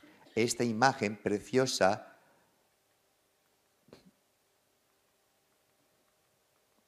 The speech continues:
esta imagen preciosa, esta es,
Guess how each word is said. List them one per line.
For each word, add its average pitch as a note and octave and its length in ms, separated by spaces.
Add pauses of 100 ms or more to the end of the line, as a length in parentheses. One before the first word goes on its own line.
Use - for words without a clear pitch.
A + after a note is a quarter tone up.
esta C3 240
imagen F#2+ 380
preciosa, G2+ 800 (1600)
esta F2 280
es, - 140